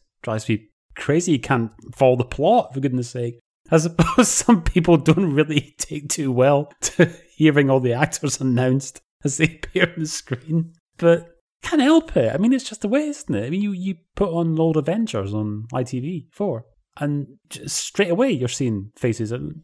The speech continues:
just the other week, I messaged yourself and I said, "Right, I've just put on the Avengers, and there's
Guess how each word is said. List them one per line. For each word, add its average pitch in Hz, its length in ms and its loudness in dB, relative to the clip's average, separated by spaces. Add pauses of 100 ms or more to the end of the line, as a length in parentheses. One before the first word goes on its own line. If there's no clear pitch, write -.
just - 200 -12 (140)
the 147 80 -2
other 143 120 -2
week, 220 240 -4
I 127 200 -8
messaged 117 380 -2
yourself 117 280 -4
and 113 100 -6
I - 20 -6
said, 117 240 -2 (640)
"Right, 156 180 2
I've 117 100 -8
just 160 140 -4
put 151 100 -8
on 147 80 -4
the 131 80 0
Avengers, 113 460 -2 (120)
and 120 680 -2 (800)
there's 120 640 -2